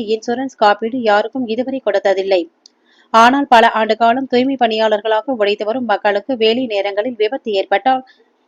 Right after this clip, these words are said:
ஊராட்சி, பேரூராட்சிகளில் எந்த நடவடிக்கையும் எடுப்பதில்லை என்று குற்றச்சாட்டு தொடர்ந்த வண்ணமாக உள்ளது.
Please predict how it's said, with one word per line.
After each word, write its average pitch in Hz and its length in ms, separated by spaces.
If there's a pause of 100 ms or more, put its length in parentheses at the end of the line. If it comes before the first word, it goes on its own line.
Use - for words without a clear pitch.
(200)
ஊராட்சி, 269 460
பேரூராட்சிகளில் 240 840
எந்த 220 200
நடவடிக்கையும் 220 560
எடுப்பதில்லை 208 480
என்று 208 240
குற்றச்சாட்டு 240 640
தொடர்ந்த 233 320
வண்ணமாக 202 480
உள்ளது. 185 400